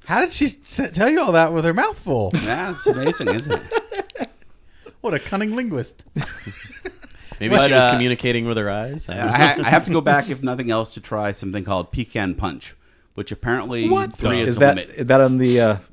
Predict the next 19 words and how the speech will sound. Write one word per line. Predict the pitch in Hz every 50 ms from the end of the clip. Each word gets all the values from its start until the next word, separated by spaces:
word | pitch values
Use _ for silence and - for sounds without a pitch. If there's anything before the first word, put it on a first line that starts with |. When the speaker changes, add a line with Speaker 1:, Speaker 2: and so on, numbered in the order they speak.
| - -
Speaker 1:
As | - -
a | 135 131
drink? | 107 127 151 190 - - -
Speaker 4:
whorehouse | 143 143 151 165 165 -
Speaker 2:
Yeah, | - 185 185
Speaker 4:
menu? | 202 226
Speaker 2:
apparently | - - 151 151 143 156
it's | 143 139 - 110
really | 104 117 120 127 127 123
Speaker 4:
Oh. |
Speaker 2:
no, | 117 113 110
it's, | 104 98 -
it's | 107 104 98 110
a, | 95 87
it's | 107 101 - -
in | 107 92
the | 92 85
Basque | 87 85 87 87 -
restaurant, | 87 82 82 - - 78 73 78 -